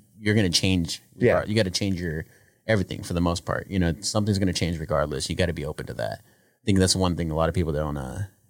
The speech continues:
Speaker 1: they, they come in here and they think it's just, you know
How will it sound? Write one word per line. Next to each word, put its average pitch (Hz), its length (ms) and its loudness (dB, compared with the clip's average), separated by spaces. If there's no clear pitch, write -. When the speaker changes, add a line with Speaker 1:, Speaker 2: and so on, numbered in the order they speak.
Speaker 1:
they, 87 120 -6
they 90 180 0
come 87 180 2
in 85 60 2
here 85 120 0
and 76 100 -2
they 78 60 -4
think 73 240 -8
it's - 220 -6
just, - 320 -2
you 101 100 -8
know 73 220 -2